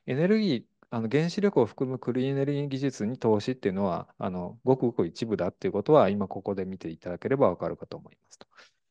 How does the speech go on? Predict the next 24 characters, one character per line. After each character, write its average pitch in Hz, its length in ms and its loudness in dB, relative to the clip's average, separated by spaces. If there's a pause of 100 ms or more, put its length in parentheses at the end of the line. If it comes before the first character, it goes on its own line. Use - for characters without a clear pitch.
(160)
で、 127 140 2
次 196 260 -2
で 156 80 4
す - 140 -8
ね、 104 300 -2
あ 104 100 -4
の、 101 100 -6
支 156 220 0
援 170 320 4 (100)
は 104 140 -4
で - 100 -4
す - 140 -8
ね、 127 80 0
ど 117 160 4
ん - 20 -4
な 120 80 2
も 127 140 2
の 95 100 0
か 127 120 0
っ 127 180 -4
て - 80 -6
い 85 120 -4
う 80 60 -10
と、 - 340 0